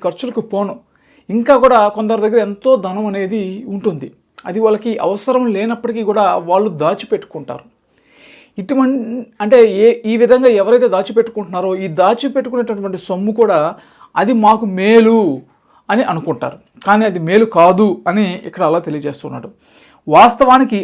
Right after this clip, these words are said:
అది వారి కొరకు ఎంతో హానికరమైనది. ఏమిటి? మీరు దాచిపెట్టుకునేటటువంటి డబ్బు, అంటే మీ ఖర్చులకు కావాలి, మీకు, మీ పిల్లల చదువులకి, మీ హౌస్ రెంట్కి, పాలకి, అట్లా అన్నీ ఉంటాయి కదా, అన్ని ఖర్చులకు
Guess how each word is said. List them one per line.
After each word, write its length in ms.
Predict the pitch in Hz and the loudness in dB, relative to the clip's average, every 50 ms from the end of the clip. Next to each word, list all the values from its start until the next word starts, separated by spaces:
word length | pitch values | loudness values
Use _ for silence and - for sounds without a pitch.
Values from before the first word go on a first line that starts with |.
| - - 175 | -2 0 0
అది 120 | 180 254 226 220 | 2 2 4 4
వారి 180 | 220 214 208 196 | 4 4 4 4
కొరకు 260 | 202 202 226 233 247 220 180 170 170 | 0 0 0 0 -2 -2 0 0 -2
ఎంతో 220 | 220 233 - 302 269 190 175 | -2 2 4 4 4 4 2
హానికరమైనది. 720 | 185 196 233 226 226 202 185 160 143 139 135 143 143 - - _ _ _ _ _ _ _ _ _ _ _ _ _ _ _ _ _ - 165 | -2 -2 -2 -4 -4 -6 -10 -10 -12 -12 -12 -14 -16 -20 -20 _ _ _ _ _ _ _ _ _ _ _ _ _ _ _ _ _ -12 -12
ఏమిటి? 220 | 175 170 165 269 311 320 _ _ _ _ _ _ _ _ _ _ _ _ - 165 | -10 -8 -8 -10 -10 -10 _ _ _ _ _ _ _ _ _ _ _ _ -6 0
మీరు 200 | 202 233 269 262 185 160 | 0 2 2 2 0 2
దాచిపెట్టుకునేటటువంటి 920 | 175 202 233 233 254 - 285 220 240 233 262 247 226 240 208 202 202 185 156 143 | 2 2 2 0 -4 -6 -6 -6 -6 -4 -6 -6 -6 -6 -8 -8 -8 -6 -4 -2
డబ్బు, 180 | 160 160 160 175 185 - | -2 -2 -2 -2 -4 -2
అంటే 120 | 208 269 254 233 | -2 -2 0 0
మీ 80 | 240 240 226 226 | 0 -2 -4 -4
ఖర్చులకు 360 | 233 233 - 302 302 285 285 - 190 | -8 -8 -4 -2 -2 -2 2 4 4
కావాలి, 260 | 190 - 156 135 - - _ _ _ _ _ _ _ - 156 | 4 4 4 0 -4 -10 _ _ _ _ _ _ _ -10 -6
మీకు, 320 | 160 170 170 160 160 - 170 170 165 | -6 -4 -4 -4 -4 -4 -6 -6 -6
మీ 80 | 165 165 165 | -8 -12 -8
పిల్లల 260 | - 151 147 143 135 131 131 - | -4 -2 -2 0 -2 -2 -6 -10
చదువులకి, 640 | - - 143 147 151 147 147 139 135 135 135 - 143 143 147 151 147 | -14 -12 -8 -6 -6 -4 -4 -4 -4 -6 -6 -8 -8 -8 -8 -8 -10
మీ 80 | 143 139 143 156 - | -10 -12 -12 -12 -6
హౌస్ 260 | - 156 165 165 165 - 170 151 | -4 -2 -2 -2 -4 -8 -14 -12
రెంట్కి, 540 | 143 135 151 151 160 - 151 139 135 - 139 135 139 - 147 | -12 -10 -10 -10 -10 -10 -12 -12 -10 -10 -12 -12 -10 -8 -6
పాలకి, 360 | 139 139 143 147 147 147 - - | -4 -4 -2 -4 -4 -6 -12 -16
అట్లా 160 | - - 254 247 220 196 | -12 -10 -8 -8 -8 -8
అన్నీ 200 | 196 233 262 220 - _ _ _ _ _ - | -8 -8 -8 -8 -10 _ _ _ _ _ -14
ఉంటాయి 180 | 190 185 214 180 | -10 -10 -10 -10
కదా, 100 | - - 175 | -10 -12 -12
అన్ని 140 | 190 226 277 277 - | -10 -10 -10 -8 -8
ఖర్చులకు 380 | 294 - - - 294 269 - 240 | -8 -8 -6 -4 -4 -4 -4 -6